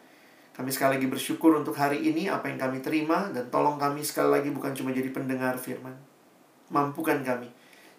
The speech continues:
jadi pelaku-pelaku firman-Mu. Dalam nama Yesus kami berdoa.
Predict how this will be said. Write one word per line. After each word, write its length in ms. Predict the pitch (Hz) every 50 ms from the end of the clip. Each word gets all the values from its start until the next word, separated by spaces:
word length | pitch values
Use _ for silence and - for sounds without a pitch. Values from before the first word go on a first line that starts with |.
| - - -
jadi 320 | 135 139 131 131 135 131
pelaku-pelaku 800 | 131 - 135 135 127 127 - 135 131 - 131 127 127 - 131 127
firman-Mu. 480 | - 131 131 123 123 123 120 120 120 123
Dalam 240 | 143 143 143 139
nama 160 | 135 135 127 127
Yesus 400 | 123 123 - - 127 - - -
kami 240 | - - 117 117
berdoa. 480 | - - - - - 117 110 - - -